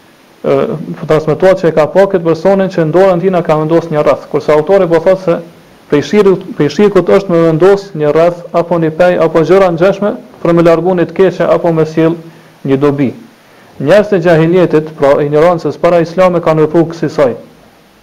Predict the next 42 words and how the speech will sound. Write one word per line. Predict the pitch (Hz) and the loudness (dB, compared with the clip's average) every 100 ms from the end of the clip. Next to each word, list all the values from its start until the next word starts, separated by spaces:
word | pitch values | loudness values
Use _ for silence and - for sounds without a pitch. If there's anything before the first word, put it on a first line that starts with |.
| _ _ | _ _
Po | 135 | -2
në | 151 | 0
vazhd-, | 180 170 175 | 0 -2 -4
kanë, | 160 147 160 - | -4 -2 -6 -4
kanë | 151 151 | -2 0
vendos | 147 180 175 | 2 2 2
rreth | 175 175 175 147 | 2 2 2 -2
apo | 151 147 | -2 0
pej | 180 170 | 2 2
apo | 160 156 | 2 0
gjëra | 143 170 160 | 0 0 0
ngjashme | 139 175 185 185 214 - - - - _ _ _ _ _ - | 0 0 0 -2 -6 -8 -20 -20 -20 _ _ _ _ _ -2
në | 180 | 0
për | 180 180 175 - | 4 2 0 0
trupin | 185 175 170 | 0 2 2
e | 160 | 2
tyre | 180 190 | 2 4
në | 165 | 4
mënyrë | 185 165 | 2 2
që | 165 | 2
m'ja | 160 156 | 4 4
largu | 151 175 | 2 0
një | 165 | -2
të | 156 | -2
keqe | 175 175 165 | -4 -4 -2
apo | 160 160 165 208 | -2 -2 -4 -4
m'ja | 151 143 139 | -4 -4 0
sjell | 156 151 | 0 0
një | 139 131 | 0 0
dobi. | 135 131 117 - - _ _ _ _ _ _ _ _ _ - - | 0 0 -4 -8 -20 _ _ _ _ _ _ _ _ _ -10 0
Edhe | 143 151 | 2 4
prej | 160 | 0
kësaj | - 208 | 2 2
po | 190 | 2
kuptojna | 185 175 202 185 | 0 0 -2 -2
që | 175 185 - - - _ _ - | -2 -4 -4 -10 -20 _ _ -8
sahabiu | - 147 151 196 190 196 - - _ _ _ _ _ _ - - - | -2 0 0 0 0 -2 -6 -18 _ _ _ _ _ _ -20 -20 -4
këtë | 147 170 | 0 2
gjë | 196 | 2
e | |
ka | 190 165 | 4 2
vepruar | 165 196 | 2 0